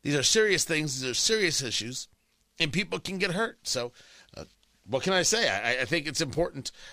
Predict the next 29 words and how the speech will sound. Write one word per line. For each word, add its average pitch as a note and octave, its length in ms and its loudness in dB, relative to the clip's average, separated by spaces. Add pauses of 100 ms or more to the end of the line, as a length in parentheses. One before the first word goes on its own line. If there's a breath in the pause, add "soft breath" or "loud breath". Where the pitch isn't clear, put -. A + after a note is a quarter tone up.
uh, D#3 180 2
to D3+ 140 -2
bring F#3+ 180 2
it G3+ 80 6
up A3+ 160 2
to E3 120 2
you. A2+ 140 0 (400 loud breath)
Uh, G3 200 4
I G#3+ 220 4
think C4+ 200 2
it's F#3 140 2
important E3 560 0
to E3 80 2
go D3+ 300 6
over B2+ 300 4
what C3+ 360 0
happened G#2 760 -2 (220)
yesterday G2 840 -4 (720)
when A#2+ 220 -6
Joe G#3 240 4
Biden C3+ 540 2
tried C3 520 2
to A2+ 500 -2 (800)
call F3+ 460 4
in E3+ 180 2
the D#3 80 0
crowd A#2 680 2 (760)
Jackie E3+ 400 2
Walorski, C3 800 0